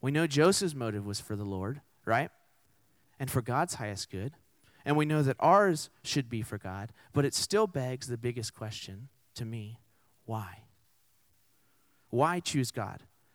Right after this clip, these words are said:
Why should any of us choose God as the motive for our own lives? Why not our own happiness? Why not our own comfort? Why not our own security? Why not be motivated to help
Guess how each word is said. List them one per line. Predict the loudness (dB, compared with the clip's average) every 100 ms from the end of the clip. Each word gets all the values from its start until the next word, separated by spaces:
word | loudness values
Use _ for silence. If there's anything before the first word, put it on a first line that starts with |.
| _ 2
Why | 4 4
should | 2 -4
any | -4 -2
of | 0 0
us | 0 -2
choose | -2 -2 -2
God | -4 -4 -8 -12 _ _ _ _ _ _ _
as | 0 2
the | 2
motive | 4 4
for | 0 -2
our | 0
own | -2 -4
lives? | -10 -10 -10 -12 -14 _ _ _
Why | 4 6 6
not | 6 4 2
our | 0
own | 0 -4
happiness? | -8 -8 -10 -12 -12 -12 -12 _ _ _ _
Why | 6 6
not | 6 4 4
our | 2
own | 0
comfort? | -6 -6 -2
Why | 2 4
not | 4 4
our | 4
own | 0
security? | -4 -2 -2
Why | 2 2
not | 4 2
be | 2 -2
motivated | 2 2 2 -2 -2 -4
to | -4
help | -6 -2 -4 -4